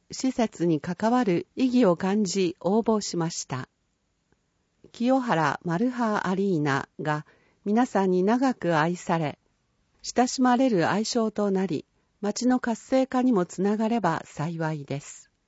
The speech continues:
とあります。写真、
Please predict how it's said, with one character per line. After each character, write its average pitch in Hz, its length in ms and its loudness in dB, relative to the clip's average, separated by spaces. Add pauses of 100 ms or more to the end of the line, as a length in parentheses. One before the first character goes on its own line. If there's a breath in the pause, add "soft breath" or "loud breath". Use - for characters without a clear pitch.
(100)
と 254 160 0
あ 180 100 2
り 123 160 -8
ま 117 140 -6
す。 - 340 -20 (1500)
写 214 240 -2
真、 240 460 -2